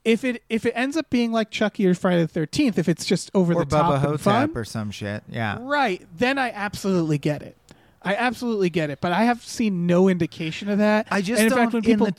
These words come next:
Speaker 1: ta-
Speaker 2: Sorry, go ahead, go ahead.
Speaker 1: No, just that when people talk about it, they seem to reference it like a scary movie and not a funny movie.
Speaker 2: Right. So
Speaker 1: So
Speaker 2: I wonder if the kills are really gross 'cause they don't show
Speaker 1: Right.
Speaker 2: kills in the trailers.
Speaker 1: Hmm.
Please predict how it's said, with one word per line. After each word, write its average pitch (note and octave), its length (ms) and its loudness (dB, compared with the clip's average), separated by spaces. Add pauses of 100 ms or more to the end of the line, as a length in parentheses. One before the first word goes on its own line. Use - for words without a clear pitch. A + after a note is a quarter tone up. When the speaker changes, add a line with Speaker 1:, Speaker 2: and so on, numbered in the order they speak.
(120)
Speaker 1:
ta- - 260 -18 (180)
Speaker 2:
Sorry, C3 300 -4
go A#2+ 140 -8
ahead, G#2+ 240 -6
go A2+ 120 -6
ahead. G#2 260 -6
Speaker 1:
No, C#4+ 180 2
just C4+ 220 -4
that B3+ 160 0
when A#3+ 100 -2
people A#3+ 240 0
talk A3 300 0
about A3 160 0
it, F#3 60 -4
they G3 100 0
seem B3+ 260 -2
to A3+ 60 0
reference G3+ 440 0
it F#3+ 120 -2
like F3 260 -2
a E3 120 0
scary F3+ 600 -2
movie C#3 420 -4 (240)
and E3 140 -2
not D3+ 160 0
a C#3 60 -6
funny F3 440 -4
movie. - 460 -18 (580)
Speaker 2:
Right. D3+ 400 -2
So - 140 -4
Speaker 1:
So F3+ 80 6
Speaker 2:
I F#3 60 6
wonder G3 340 0
if F3 80 -6
the D#3+ 80 -6
kills F3+ 420 -2
are D#3+ 80 0
really D#3 220 0
gross C#3 380 -2
'cause C3 280 -4
they C#3 140 -2
don't D3 380 -4
show F#3 180 0
Speaker 1:
Right. E3 180 4
Speaker 2:
kills C3+ 460 -4
in A#2+ 80 -4
the A2 80 -6
trailers. G2+ 680 -8 (1300)
Speaker 1:
Hmm. G#3 140 -18